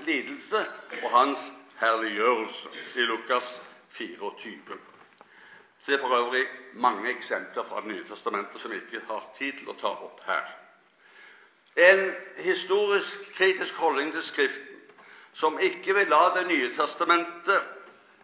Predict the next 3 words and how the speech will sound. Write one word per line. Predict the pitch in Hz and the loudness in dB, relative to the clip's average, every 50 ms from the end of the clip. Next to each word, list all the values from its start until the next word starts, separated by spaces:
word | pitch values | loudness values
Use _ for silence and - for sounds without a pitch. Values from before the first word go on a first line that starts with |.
| _ _ _ _ | _ _ _ _
belyse | - 160 156 139 131 131 139 147 143 - - - 190 196 180 170 - - - - _ _ _ | 0 2 2 2 2 -2 -2 -4 -6 -8 -8 -6 -4 -6 -6 -6 -10 -16 -20 -20 _ _ _
og | 143 143 - - - | -6 -6 -6 -6 0
tolke | - 175 160 117 - - - - - - 185 190 | 0 0 0 0 -4 -8 -14 -18 -8 -4 -4 -4